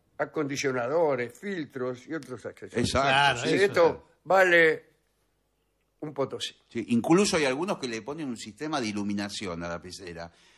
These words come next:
Speaker 2: que se ve prácticamente, parece un televisor.
Speaker 1: Parece un cabaret.
Speaker 2: Sí, sí. Eh,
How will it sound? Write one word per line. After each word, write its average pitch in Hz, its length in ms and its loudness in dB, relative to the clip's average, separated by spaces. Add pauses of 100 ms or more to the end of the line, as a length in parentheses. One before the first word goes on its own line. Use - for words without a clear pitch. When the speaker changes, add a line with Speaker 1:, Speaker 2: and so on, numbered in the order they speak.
(180)
Speaker 2:
que 104 160 -16
se 107 180 -8
ve 156 160 -2
prácticamente, 127 600 -2
parece 127 300 -6
un 110 300 -6
televisor. 110 880 0 (100)
Speaker 1:
Parece 151 380 -2
un 160 100 -2
cabaret. 165 680 4
Speaker 2:
Sí, 117 300 -10
sí. 127 600 -10 (560)
Eh, 82 600 -10